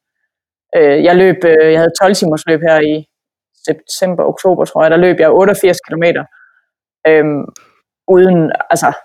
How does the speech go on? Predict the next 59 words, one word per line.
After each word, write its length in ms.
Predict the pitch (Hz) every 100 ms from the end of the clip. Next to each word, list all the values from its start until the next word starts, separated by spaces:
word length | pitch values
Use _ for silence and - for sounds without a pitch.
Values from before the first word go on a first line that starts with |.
| _ _ - _ - -
stille 220 | 208 214
og 60 |
roligt 280 | 190 220 220
og 80 | 156
sådan 160 | 185 175
noget, 140 | 180
men 80 | 156 139 - -
hold 240 | 170 170 165 -
op, 120 | 185 185
jeg 140 | 156
var 80 | 156 170
øm 100 | 185
i 40 |
mine 200 | 151 151
ben, 220 | 151 170 143
og 80 |
dagen 200 | 156 160
efter, 260 | 156 165 151
der 100 | 156
tænkte 280 | 156 160 151
jeg, 60 |
hvis 160 | 147 151
jeg 100 | 156
skal 160 | - 160
gøre 200 | 170 214
det 100 | 196
her 80 |
igen, 300 | 156 156 156
ikke? 160 | 190 202 _ - _ _ _ _ -
Det 80 | 214
ved 100 | 196
jeg 80 | 139
ikke, 100 | 160
om 80 | 156
jeg 100 | -
kan. 220 | 151 - _ _ -
Altså, 160 | 175 170 - -
så 60 | 170
det, 180 | 214 202
det, 180 | 262 220 - -
det 120 | 262
skal 120 | 226
jeg 120 | 196 160
bare 140 | 147
gøre 140 | 147
nu 100 | 151 151
jo. 100 | 147 _ _ _ _ _ _ _ _ -
Så 80 | 170
det 100 | 220
må 80 |
jeg 140 | 202 160
bare, 380 | 165 165 165 165 _ -
og 60 | 180
så 100 | 202
må 80 |
jeg 120 | 190 180
mærke 280 | 156 156
efter 240 | 160 -
og 80 | 151